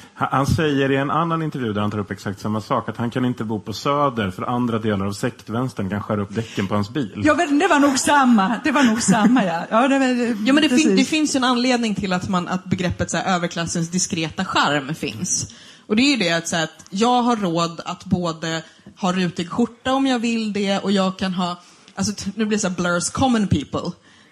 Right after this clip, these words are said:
Speaker 3: Det, alltså, oavsett vad du väljer så vet
Speaker 1: Allt.
Speaker 3: så jag, jag blev så till mig. Det där var jag som, som, eh, låtsades, eh, inte veta saker för att liksom stoltsera. Nej, jag,
Speaker 1: Mm.
Speaker 3: i alla fall.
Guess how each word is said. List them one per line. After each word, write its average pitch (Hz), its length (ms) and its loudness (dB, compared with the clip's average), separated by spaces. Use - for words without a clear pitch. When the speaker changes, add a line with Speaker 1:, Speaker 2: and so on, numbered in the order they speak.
Speaker 3:
Det, 226 260 0
alltså, 214 160 -2
oavsett 262 380 2
vad 190 320 4
du 185 120 6
väljer 233 560 2
så - 180 -4
vet 185 120 0
Speaker 1:
Allt. - 380 -2
Speaker 3:
så 190 60 -16
jag, 185 60 -14
jag 220 80 2
blev 247 100 6
så 220 120 -2
till 202 120 2
mig. 160 580 4
Det 214 100 0
där 247 160 4
var 233 60 2
jag 214 180 2
som, 196 200 0
som, 185 340 -2
eh, 175 160 0
låtsades, 185 800 -2
eh, 127 180 -4
inte 180 260 0
veta 180 300 -2
saker 165 300 0
för 165 100 -2
att 160 60 -6
liksom 170 240 -4
stoltsera. 170 520 -4
Nej, 165 160 -6
jag, 143 80 -6
Speaker 1:
Mm. 110 180 -8
Speaker 3:
i 214 60 -4
alla 185 140 0
fall. - 100 -6